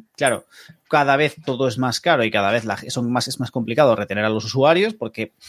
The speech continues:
con lo que te cuesta ahora la suscripción de Netflix, antes pagabas la suscripción de Netflix, Prime, Disney Plus y lo que sea, y Filming, los que, los de la gafapasta,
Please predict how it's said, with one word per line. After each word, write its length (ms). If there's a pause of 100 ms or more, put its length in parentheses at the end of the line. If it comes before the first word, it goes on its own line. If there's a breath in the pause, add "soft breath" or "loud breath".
(260 loud breath)
con 200
lo 120
que 100
te 100
cuesta 260
ahora 120
la 80
suscripción 480
de 80
Netflix, 420
antes 220
pagabas 340
la 80
suscripción 500
de 120
Netflix, 400
Prime, 720
Disney 300
Plus 440
y 260
lo 120
que 100
sea, 320 (600 soft breath)
y 80
Filming, 540
los 220
que, 240
los 140
de 60
la 80
gafapasta, 640